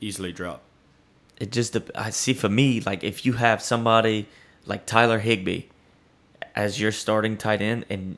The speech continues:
Speaker 2: you don't have a, a second tight end other than Rob Tonyan, I,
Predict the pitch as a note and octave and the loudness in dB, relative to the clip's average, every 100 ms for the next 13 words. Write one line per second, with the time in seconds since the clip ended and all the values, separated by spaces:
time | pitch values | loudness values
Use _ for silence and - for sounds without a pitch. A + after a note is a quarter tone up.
0 | - - A2+ C3 G#2 A#2 B2 G2+ - - | -14 -6 2 2 6 8 8 4 0 -4
1 | - G2 - - - A2 A2+ G2+ G#2 G#2 | 0 0 -4 -12 -2 -2 -2 -2 0 0
2 | A#2 - A2 A2 G2 G2 G#2 G#2+ G#2 A2+ | 0 0 0 0 2 4 4 2 -2 -2
3 | B2+ C3 - _ _ _ _ _ _ _ | -2 -6 -18 _ _ _ _ _ _ _
4 | _ F2 | _ -6